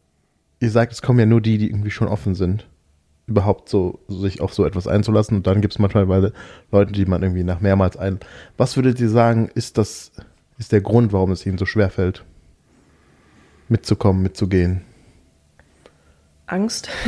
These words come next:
Speaker 2: <laughs> Angst und Menschenfurcht ist so das größte Problem, worauf wir, glaub ich, alle stoßen, also die meisten, ich selber auch. Ähm, und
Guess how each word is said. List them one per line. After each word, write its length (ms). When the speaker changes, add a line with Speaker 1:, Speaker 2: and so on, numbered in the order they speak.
Speaker 2:
<laughs> 380
Angst 340
und 120
Menschenfurcht 880
ist 180
so 140
das 240
größte 340
Problem, 540
worauf 340
wir, 280
glaub 180
ich, 180
alle 220
stoßen, 540
also 200
die 80
meisten, 520
ich 140
selber 300
auch. 200
Ähm, 440
und 720